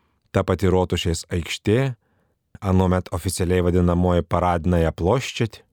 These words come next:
parodų aikštė, tik pati seminarija anuomet atrodė truputį kitoniškai. Tiesa, tas keturkampis įvažiuojamųjų vartų bokštas buvo toks pat,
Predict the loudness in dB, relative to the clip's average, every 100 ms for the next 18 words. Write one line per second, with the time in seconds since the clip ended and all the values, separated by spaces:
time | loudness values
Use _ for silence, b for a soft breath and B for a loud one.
0 | -6 -2 0 2 2 2 -2 -2 -6 -4
1 | -4 -4 b b b b b b _ -2
2 | 0 0 -2 0 2 2 2 2 2 2
3 | 0 2 2 2 0 -2 0 0 0 -2
4 | -4 -6 -6 -4 -2 -2 -2 -8 -12 -14
5 | -14 _ _ _ _ 0 0 2 -2 -4
6 | -6 _ _ _ _ -2 -2 -2 -2 0
7 | 0 0 0 -4 -4 0 2 2 2 4
8 | 4 4 2 2 0 0 -4 0 0 0
9 | -2 -2 0 0 2 0 -2 -4 -4 -6